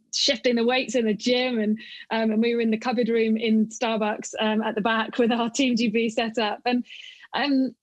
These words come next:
I think what was hard was that actually that was only my focus. And I, and I had this glimpse into and an idea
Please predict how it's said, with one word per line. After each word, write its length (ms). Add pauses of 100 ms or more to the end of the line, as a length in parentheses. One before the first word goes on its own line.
(160)
I 80
think 200
what 140
was 140
hard 420
was 220
that 240 (100)
actually 720
that 220
was 280
only 220
my 160
focus. 560
And 160
I, 100 (120)
and 120
I 60
had 240
this 140
glimpse 420
into 520
and 120
an 80
idea 420